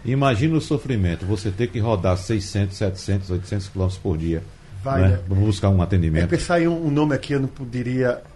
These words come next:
Speaker 2: é, deixar de falar. Pra mim, o maior exemplo da falha da competência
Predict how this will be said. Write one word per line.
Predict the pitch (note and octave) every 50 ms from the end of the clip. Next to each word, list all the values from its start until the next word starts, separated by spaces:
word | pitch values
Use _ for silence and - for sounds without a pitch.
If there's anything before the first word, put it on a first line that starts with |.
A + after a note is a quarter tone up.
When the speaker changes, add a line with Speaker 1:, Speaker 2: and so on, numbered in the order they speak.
| - - -
Speaker 2:
é, | B2 A#2 A2+ A#2 A#2+ - -
deixar | D3 B2+ A2+ A#2+ C3 - - - B2+ B2+
de | - A2+
falar. | - - C3+ C3 B2+ A2+ F#2+ F2 E2+ - - - - - - - - - - - - - - -
Pra | C#3+ D#3 E3
mim, | D3 C#3 C3 B2+ A#2+ A#2 G#2+ - - - - - - -
o | A#2+
maior | B2 C3 C3+ E3+ G#3+ B3
exemplo | A#3 F#3 C3+ G#2+ A2 B2+ A#2+ A2 - - - - - - - - -
da | B2+ A2 C#3 D3
falha | C#3 - - - F3 G3 A3 A#3+ B3 A#3 G#3
da | G#3+ G3+
competência | G3+ - - - G3 G3+ - - F#3 E3+ - - C#3 C3 B2 - - - B2 A#2+